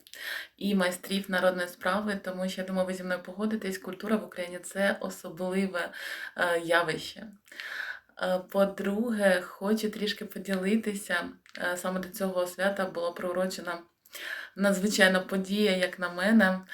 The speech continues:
А, в Запоріжжі вчора відбулася така висадка, е, культурного десанту завдяки нашим американським друзям, їх підтримці. Дуже дякуємо американському народу.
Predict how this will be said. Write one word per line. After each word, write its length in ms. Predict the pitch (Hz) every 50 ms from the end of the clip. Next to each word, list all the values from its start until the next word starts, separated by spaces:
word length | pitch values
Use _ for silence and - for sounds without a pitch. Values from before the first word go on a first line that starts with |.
| - - - - - -
А, 260 | - 175 180 180 170
в 60 | 170
Запоріжжі 600 | - - 196 196 - 190 190 190 202 208 190 196
вчора 440 | 185 - - - 190 190 190 190 185
відбулася 1000 | 180 180 - - - 180 180 175 175 190 190 190 190 - - 185 180 180 180 175
така 320 | 175 - 175 - - 175
висадка, 800 | 175 165 156 180 208 214 208 196 190 190 - - 180 175 180 175 - - - - - - -
е, 100 | - 196
культурного 760 | - - 214 220 214 - - 233 226 220 220 220 - - 220
десанту 680 | 214 - 196 196 - - 220 226 220 220 214 - - 190
завдяки 580 | 185 180 185 185 185 - 190 190 190 - 202 196
нашим 360 | 185 180 185 185 - 180 180
американським 640 | 180 180 180 180 - 175 180 185 185 - - 160 151
друзям, 340 | - 190 180 175 180 175
їх 140 | 170 170 -
підтримці. 460 | - - - - 190 196 226 220 -
Дуже 220 | - 170 170 180 165
дякуємо 440 | 156 165 175 175 - 165 160 160 - - - - - - - - -
американському 640 | 180 190 185 180 180 - 175 175 - - - 170 175
народу. 380 | 175 170 175 185 202 202 190